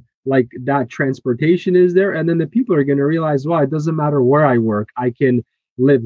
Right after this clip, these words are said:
there." And, and a lot of our potential tenants are from Hamilton or even Burlington or surrounding areas that are trying to rent in Saint Catharines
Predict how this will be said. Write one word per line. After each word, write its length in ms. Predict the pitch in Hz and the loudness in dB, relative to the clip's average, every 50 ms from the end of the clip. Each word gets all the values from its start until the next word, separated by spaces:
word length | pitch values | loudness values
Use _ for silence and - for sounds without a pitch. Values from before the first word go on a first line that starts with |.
| 117 | 0
there." 280 | 123 127 127 123 127 127 | 2 2 4 4 2 2
And, 220 | 123 147 151 147 - | 0 0 -2 -2 -2
and 160 | 165 180 175 - | -2 -2 -2 -2
a 40 | 170 | -2
lot 280 | 165 170 180 190 208 | 0 2 2 2 2
of 120 | 214 196 196 | 0 0 0
our 220 | 196 185 170 - _ _ _ _ _ _ - | 0 0 0 -2 _ _ _ _ _ _ -8
potential 500 | 156 147 - 175 170 160 - 175 151 123 | -8 -4 -2 -2 -2 -2 -2 -2 -4 -2
tenants 520 | - 156 190 208 170 143 156 170 165 - - - | -2 -2 -2 0 0 0 0 -2 -4 -8 -10 -8
are 220 | 139 156 190 196 - | -2 -2 -2 -2 -2
from 160 | - 165 143 131 | -4 -4 -4 -2
Hamilton 580 | 113 123 131 139 143 147 147 151 156 151 147 | -2 0 0 0 0 0 -2 -2 -2 -2 -2
or 140 | 147 147 151 | -2 -4 -4
even 280 | 156 170 170 185 160 131 | -2 0 0 0 0 0
Burlington 840 | 117 139 175 202 185 147 139 143 - - 120 120 127 147 147 151 - _ _ _ _ | 2 2 4 4 4 2 0 -2 -2 0 0 2 2 0 -2 -6 -10 _ _ _ _
or 120 | 160 165 160 | -6 -6 -6
surrounding 640 | - - - 160 151 151 156 160 156 151 123 120 151 | -4 -6 -6 -4 -2 -2 -2 -4 -4 -4 -4 -2 0
areas 320 | 185 180 165 151 143 135 | 0 2 2 2 2 2
that 120 | 143 135 | 0 0
are 120 | 139 135 127 | 0 -2 -2
trying 260 | - - 156 170 175 | -4 -4 -4 -2 0
to 120 | 170 147 | 2 2
rent 340 | 127 120 120 123 127 123 - | 2 2 2 2 0 0 -2
in 100 | 147 127 | -2 -4
Saint 300 | 120 - - 143 139 139 | -2 -2 -2 -2 -2 -2
Catharines 500 | 135 127 120 131 123 135 143 135 135 123 | -2 -2 -4 -4 -4 -2 -2 -2 -2 -2